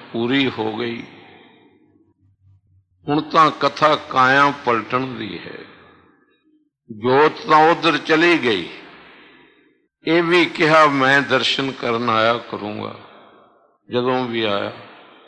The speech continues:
ਤੂੰ ਨਹੀਂ ਆਉਣਾ ਹੈ।" ਇਧਰ ਤਿਆਰੀ ਚ ਹੋ ਗਏ, ਉਹਦੇ ਚ ਕੁਛ ਕਈ ਕਥਾਵਾਂ ਆਈਆਂ, ਕੋਈ ਬ੍ਰਹਮਾ ਆਉਂਦਾ, ਕੋਈ ਵਿਸ਼ਨੂੰ ਜੀ ਆਉਂਦੇ, ਕਿਵੇਂ ਕੋਈ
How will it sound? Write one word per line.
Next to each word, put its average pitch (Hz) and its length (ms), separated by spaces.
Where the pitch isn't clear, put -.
ਤੂੰ 147 260
ਨਹੀਂ 139 260
ਆਉਣਾ 95 440
ਹੈ।" - 180
ਇਧਰ 160 340
ਤਿਆਰੀ 151 580
ਚ 151 140
ਹੋ 139 240
ਗਏ, 139 300
ਉਹਦੇ 160 300
ਚ - 140
ਕੁਛ - 320
ਕਈ 131 200
ਕਥਾਵਾਂ 123 760
ਆਈਆਂ, 113 380
ਕੋਈ 131 180
ਬ੍ਰਹਮਾ 123 640
ਆਉਂਦਾ, 113 340
ਕੋਈ 113 300
ਵਿਸ਼ਨੂੰ 113 600
ਜੀ 110 160
ਆਉਂਦੇ, 107 440
ਕਿਵੇਂ 135 380
ਕੋਈ 127 320